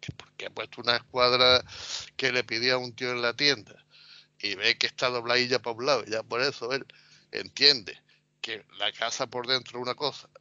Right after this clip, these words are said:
y por fuera es otra. Mira, ya, pff, de verdad, esta, esta,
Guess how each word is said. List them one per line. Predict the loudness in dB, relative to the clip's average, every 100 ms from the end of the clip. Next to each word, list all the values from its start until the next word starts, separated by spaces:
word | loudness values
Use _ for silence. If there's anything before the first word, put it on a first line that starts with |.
| _ -20 -12
y | -12
por | -12 -20
fuera | -12 -6 -2 0
es |
otra. | 0 -2 -6 -10 _ _ _ _ _ -8
Mira, | -2 -2
ya, | -2
pff, | -8 -12 -14 -8 -6 -6 -10 -14 -20 -20 -20 _
de | -12
verdad, | -10 -4 2 4 4
esta, | 2 0 -2 0
esta, | -2 4 2